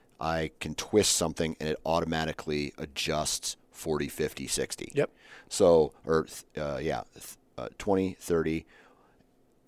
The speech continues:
Speaker 1: forty, fifty, sixty. Yes.
Speaker 2: Okay.
Speaker 1: So
Speaker 2: You're familiar already with, with adjusting a dial
Speaker 1: Yeah.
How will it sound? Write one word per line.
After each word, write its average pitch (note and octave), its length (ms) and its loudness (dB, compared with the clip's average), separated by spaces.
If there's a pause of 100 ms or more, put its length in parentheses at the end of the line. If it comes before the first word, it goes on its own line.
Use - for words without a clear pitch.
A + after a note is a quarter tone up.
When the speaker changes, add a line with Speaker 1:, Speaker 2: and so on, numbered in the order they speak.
(320)
Speaker 1:
forty, D#2+ 280 -2
fifty, C#2+ 500 -4
sixty. - 500 -6
Yes. C#2+ 320 0
Speaker 2:
Okay. - 100 -20
Speaker 1:
So D#2+ 340 4 (320)
Speaker 2:
You're G3 160 6
familiar G3 540 6
already C3 440 6
with, A2+ 460 0
with C3+ 260 2 (160)
adjusting C#3 540 0
a A#2 60 -4
dial A2+ 640 0
Speaker 1:
Yeah. C#2 220 2